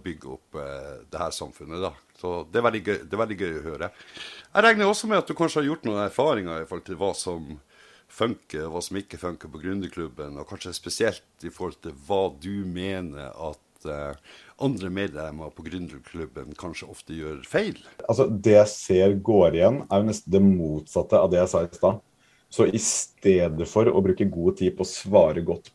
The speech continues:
Speaker 2: på spørsmål, når folk stiller spørsmål, så svarer man kanskje kort,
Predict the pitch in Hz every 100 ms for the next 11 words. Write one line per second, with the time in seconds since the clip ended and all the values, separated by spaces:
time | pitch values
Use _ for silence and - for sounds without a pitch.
0 | - 82 - 87 - - 104 180 - _
1 | _ _ - 101 98 101 90 - - 104
2 | 85 - - 117 151 - _ _ _ -
3 | - 98 98 98 98 98 107 85 82 87
4 | 85 - - 143 - 120